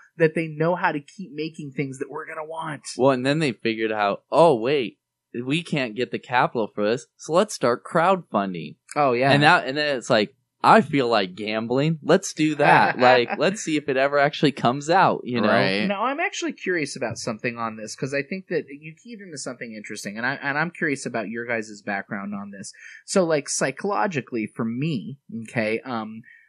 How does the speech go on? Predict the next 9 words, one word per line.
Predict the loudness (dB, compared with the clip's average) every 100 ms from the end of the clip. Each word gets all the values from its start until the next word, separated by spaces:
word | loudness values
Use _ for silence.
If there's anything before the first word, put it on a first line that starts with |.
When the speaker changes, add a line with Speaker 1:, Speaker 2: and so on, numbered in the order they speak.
| _ -2
Speaker 1:
I | 0
know | 2 0
that | 0 -2
one | -2 -2
of | -2
the | -6 -8
reasons | -8 -10 -8 -10 -10 -8
that | -6 -6 -8
I | -8 -6 -6 -6